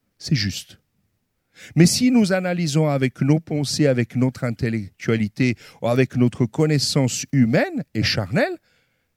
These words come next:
nous ne faisons que nous nous tromper. Et en réalité, certes, on est,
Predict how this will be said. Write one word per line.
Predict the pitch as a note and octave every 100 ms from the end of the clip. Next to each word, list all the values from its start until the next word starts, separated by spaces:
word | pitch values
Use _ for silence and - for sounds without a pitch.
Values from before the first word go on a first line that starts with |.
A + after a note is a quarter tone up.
| _
nous | B2+ C3+
ne | D3+
faisons | C#3+ D3 D#3+
que | E3 -
nous | G#3+ F#3
nous | E3
tromper. | E3 - F#3+ - B3 C3+ _ _ _ _ _ _ _ _ _ - - -
Et | F3+ D3+ _
en | E3
réalité, | C#3+ D#3+ D#3 D3+ - B3
certes, | G#3+ - C#4+ -
on | E3+ D#3+
est, | D3